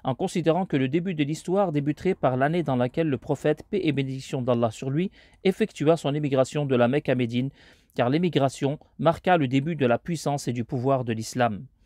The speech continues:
Cela était donc un très bon choix. Sahl ibn Sa'd nous rapporte, « Ils n'ont pas débuté le calendrier par l'envoi du prophète, ni par sa mort. Ils n'ont débuté cela que par son arrivée à Médine.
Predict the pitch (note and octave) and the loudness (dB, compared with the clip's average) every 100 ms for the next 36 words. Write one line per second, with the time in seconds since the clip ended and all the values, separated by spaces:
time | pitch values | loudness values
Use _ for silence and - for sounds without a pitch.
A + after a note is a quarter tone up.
0 | _ - _ - D3 E3+ C#3+ - A#2+ C#3+ | _ -20 _ 0 6 6 4 -4 -4 -4
1 | A#2+ G2+ - A#2+ A#2+ - G#2+ - _ _ | -6 -8 -4 -4 -4 -6 -8 -8 _ _
2 | _ _ _ - - B3+ F#3+ D3+ D3 - | _ _ _ -4 4 4 4 0 2 4
3 | G3 C#3 B2 C#3 B2 G#2+ - - _ _ | 4 4 4 4 4 -2 -6 -20 _ _
4 | - A3+ G#3+ F#3 B3 A#3+ F3+ D#3 F3+ D#3 | -2 0 2 2 2 2 2 0 0 0
5 | C3+ D3+ C#3 B2+ C3+ D#3 D#3 - _ - | 0 0 0 -2 2 2 0 -6 _ -2
6 | B2+ D3+ D3+ D#3 C3+ - C#3 - C3+ - | 2 4 4 2 0 -4 -4 0 0 0
7 | - G3+ C4 D#3+ - C#3+ C#3 A#2+ - _ | -4 -2 2 0 2 0 2 0 -2 _
8 | _ _ E3 D#3 C#3+ F#3 E3+ D#3+ F3 E3+ | _ _ -4 -2 0 0 0 2 2 4
9 | D3+ C3+ C3+ - _ _ - D#3+ - D#3+ | 2 4 2 0 _ _ 0 0 4 2
10 | D3+ C#3+ B2+ C3+ B2+ C3+ A#2 B2+ A2+ A2+ | 2 0 0 2 2 0 0 -2 -2 -2
11 | G2+ | -4